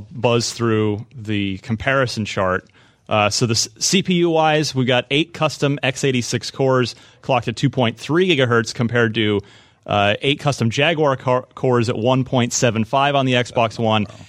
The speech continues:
and eight Jaguar cores at two point one gigahertz on the P S four Pro. Uh, G P U wise,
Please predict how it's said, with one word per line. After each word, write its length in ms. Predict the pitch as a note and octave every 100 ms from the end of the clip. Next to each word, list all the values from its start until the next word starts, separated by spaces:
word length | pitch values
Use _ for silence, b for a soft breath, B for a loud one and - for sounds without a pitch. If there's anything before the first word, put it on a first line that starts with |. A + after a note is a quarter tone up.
| B
and 200 | A#2+ A#2 B2+
eight 180 | C3+
Jaguar 380 | A#2+ A#2+ A2+ A#2
cores 340 | G#2+ A2+ A2 G2+
at 140 | -
two 160 | - B2+
point 340 | - A#2+ A2
one 540 | G#2+ A#2 C#3 A2+ G#2 G#2 b b
gigahertz 480 | A2 G#2+ G#2+ G2 -
on 100 | G#2
the 80 | G2+
P 160 | - G#2+
S 140 | G2+
four 260 | - G#2 F#2
Pro. 420 | - A#2 A#2 A2 A2+ B B B B
Uh, 520 | - G#2 G#2 G2+ G2+ A2
G 220 | A2 D#3+
P 140 | - D#3+
U 140 | D#3
wise, 640 | D3 C#3+ C#3 C3+ C3 -